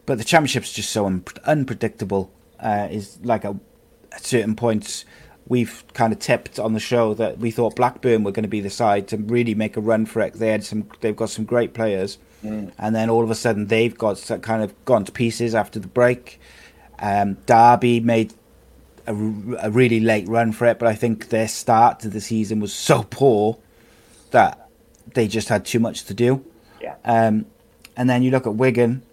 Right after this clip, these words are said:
Speaker 1: who were, <laughs> you know, gone into administration, not quite sure what's gonna happen with points deductions and things, and then they go and win eight nil.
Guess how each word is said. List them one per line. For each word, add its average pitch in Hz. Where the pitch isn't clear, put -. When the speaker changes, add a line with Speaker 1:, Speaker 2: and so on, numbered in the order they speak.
Speaker 1:
who 123
were, 117
<laughs> -
you 120
know, 107
gone 127
into 120
administration, 117
not 120
quite 120
sure 120
what's 113
gonna 117
happen 117
with 107
points 120
deductions 123
and 123
things, 127
and 127
then 123
they 123
go 123
and 123
win 127
eight 127
nil. 131